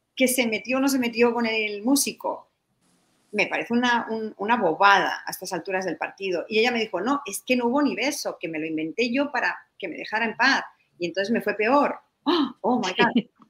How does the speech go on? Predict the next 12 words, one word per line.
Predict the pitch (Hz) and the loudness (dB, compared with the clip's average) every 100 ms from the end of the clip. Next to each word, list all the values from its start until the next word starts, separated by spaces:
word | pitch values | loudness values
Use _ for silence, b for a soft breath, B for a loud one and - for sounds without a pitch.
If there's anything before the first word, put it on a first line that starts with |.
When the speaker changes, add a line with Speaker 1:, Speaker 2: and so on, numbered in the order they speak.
| _ _ _ | _ _ _
Speaker 1:
Y | 269 | 6
luego | 294 381 370 403 | 8 6 4 4
cuando | 285 277 262 254 | 6 6 8 6
llega | 247 302 330 370 330 | 6 2 4 4 4
l-, | 302 285 | 2 2
la | 277 285 | 4 4
parte | 311 359 - 202 | 6 4 4 -2
donde | 196 202 202 | -2 -2 0
ella | 233 254 | 0 2
tiene | 277 285 294 294 - | 2 4 2 0 -4
un | 269 285 285 285 285 285 285 277 | 0 2 4 4 2 2 0 0
enamorado, | 277 285 294 320 339 | 2 4 6 6 4